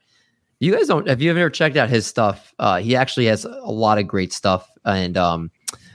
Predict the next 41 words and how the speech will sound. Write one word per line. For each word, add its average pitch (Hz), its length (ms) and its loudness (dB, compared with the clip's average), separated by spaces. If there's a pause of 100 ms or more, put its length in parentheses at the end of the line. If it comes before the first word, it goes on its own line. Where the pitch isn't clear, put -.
(160)
I'm 117 100 2
gonna 147 120 2
try 151 140 -2
to, 135 120 0
I'll 127 160 0
try 147 160 -2
to 139 100 2
see 135 140 -4
if 127 80 0
I 120 60 2
can 107 140 -4
put 113 160 -4
a 107 60 2
link 98 460 -2 (400)
to, 101 220 -2
uh, 90 160 0
his 98 200 -6
stuff - 460 0 (120)
in 104 200 0
the, 95 280 0
uh, 85 280 -2 (1000)
YouTube 117 360 2
description, 92 640 -2
so - 140 -4
you 101 60 4
guys 98 180 0
can 101 100 -8
check 98 240 0
out 95 200 0
one 113 120 4
of 113 60 6
the 104 60 4
best 107 220 0
prospect 104 460 0
minds 92 260 -2
out 82 200 -4
there. - 240 -8 (960)
So 127 400 0 (960)
for 131 80 2
this 170 200 0
pick, - 520 -4